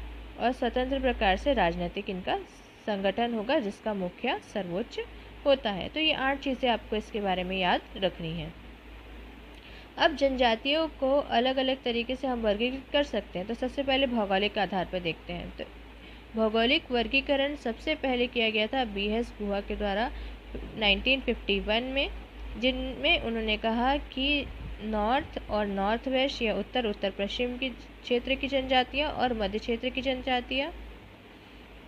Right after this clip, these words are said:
साथ ही उन्होंने कहा कि दक्षिण क्षेत्र की जनजातियाँ।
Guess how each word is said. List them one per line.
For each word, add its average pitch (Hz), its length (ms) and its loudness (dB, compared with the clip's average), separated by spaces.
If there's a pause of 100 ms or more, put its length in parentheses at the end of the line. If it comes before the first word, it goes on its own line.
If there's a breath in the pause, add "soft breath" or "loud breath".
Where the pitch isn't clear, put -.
(100)
साथ 233 160 4
ही 262 140 2
उन्होंने 226 280 0
कहा 208 280 0
कि 302 140 0
दक्षिण 196 360 -2
क्षेत्र 180 320 -4
की 311 200 2
जनजातियाँ। 170 640 -4